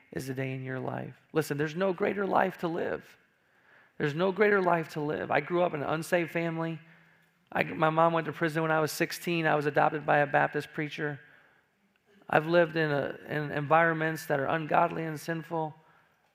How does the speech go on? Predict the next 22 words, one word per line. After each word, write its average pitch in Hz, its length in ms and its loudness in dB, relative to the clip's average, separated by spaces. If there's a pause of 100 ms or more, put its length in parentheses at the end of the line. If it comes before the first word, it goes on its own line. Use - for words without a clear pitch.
(200)
I'd 175 160 0
never 196 240 0
go 196 160 2
back. 170 460 -4 (1120)
I'd 180 180 -4
never 180 340 2
go 165 160 2
back. 139 480 0 (960)
The 156 100 2
life 190 360 2
that 180 100 4
I 170 80 4
have 175 200 4
in 165 120 -4
Jesus 160 380 -6
Christ 170 480 -6
is 165 100 -8
so 196 260 -4
amazing 160 640 -6 (720)
and 175 120 -2
so 202 220 0
wonderful. 170 720 -4